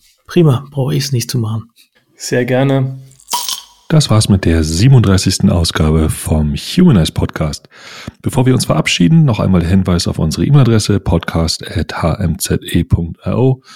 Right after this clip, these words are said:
Speaker 3: und unseren Twitter-Account H M Z E Podcast. Hinterlasst uns gerne fünf Sterne Bewertung auf der Plattform eurer Wahl. Wir hören uns bald wieder. Bis dahin.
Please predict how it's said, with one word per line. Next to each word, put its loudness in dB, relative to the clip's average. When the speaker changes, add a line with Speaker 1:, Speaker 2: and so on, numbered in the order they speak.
Speaker 3:
und 4
unseren 6
Twitter-Account 0
H -2
M -2
Z -4
E -4
Podcast. -6
Hinterlasst 2
uns 2
gerne 2
fünf 2
Sterne 4
Bewertung 2
auf 0
der 0
Plattform -2
eurer -2
Wahl. 2
Wir 2
hören 6
uns 4
bald 0
wieder. 2
Bis -2
dahin. -2